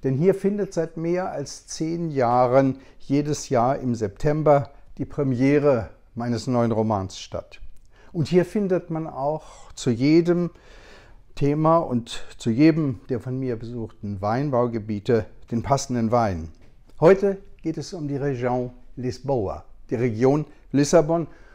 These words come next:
Früher war sie bekannt als Extremadura. Im ersten Teil unserer heutigen digitalen Lesung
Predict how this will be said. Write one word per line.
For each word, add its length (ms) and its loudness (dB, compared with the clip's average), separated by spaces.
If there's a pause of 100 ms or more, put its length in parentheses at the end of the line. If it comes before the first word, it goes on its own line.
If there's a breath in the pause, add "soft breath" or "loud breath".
(120 soft breath)
Früher 540 4 (180)
war 140 0
sie 80 -2
bekannt 520 -4 (260)
als 320 -10
Extremadura. 1000 -2 (1300 loud breath)
Im 120 -4
ersten 480 -2
Teil 420 6
unserer 560 2
heutigen 640 2
digitalen 640 2
Lesung 440 2